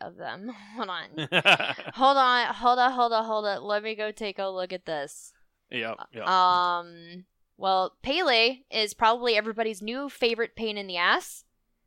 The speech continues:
Speaker 1: Um, she's not very fun to go against, but I love having a great one on my team. Um,
Speaker 2: Mm-hmm.
Speaker 1: Kerberos,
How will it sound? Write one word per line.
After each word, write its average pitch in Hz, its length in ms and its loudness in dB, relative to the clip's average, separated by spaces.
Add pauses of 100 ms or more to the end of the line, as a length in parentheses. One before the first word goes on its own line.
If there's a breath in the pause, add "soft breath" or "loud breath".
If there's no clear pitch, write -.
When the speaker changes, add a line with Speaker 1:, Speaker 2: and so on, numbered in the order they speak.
(320)
Speaker 1:
Um, 175 760 -2 (380)
she's 269 280 -6
not 254 180 6
very 233 180 2
fun 220 180 -2
to 220 60 -8
go 214 120 2
against, 220 300 -2
but 196 80 0
I 190 40 2
love 202 200 -2
having 202 300 -2
a 180 80 -10
great 180 320 -6
one 196 120 -8
on 185 60 -6
my 170 140 -8
team. 180 480 -12 (1000)
Um, 196 280 4
Speaker 2:
Mm-hmm. - 460 -10
Speaker 1:
Kerberos, 262 580 0